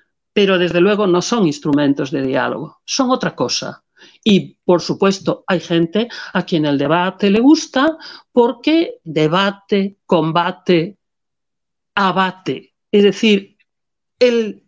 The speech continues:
debate termina con la intención de abatir al otro al que consideramos contrario. Esa, ese clima no predispone a pensar.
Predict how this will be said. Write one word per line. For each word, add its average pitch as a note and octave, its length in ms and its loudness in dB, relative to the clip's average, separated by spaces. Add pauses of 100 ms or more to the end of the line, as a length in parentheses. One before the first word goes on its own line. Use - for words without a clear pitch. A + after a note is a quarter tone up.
debate G#3 880 0
termina A3+ 760 0 (260)
con G#3 140 2
la G3 80 2
intención G3 580 2
de G3+ 140 4
abatir E3+ 960 0
al G3+ 240 0
otro G3+ 500 0
al C4 220 0
que - 160 -2
consideramos E3 960 0
contrario. C3 720 -4 (480)
Esa, C#4 500 -2 (400)
ese B3 320 0
clima A#3 500 2
no G#3 240 2
predispone D4+ 680 2
a C3 100 -12
pensar. B2 500 -8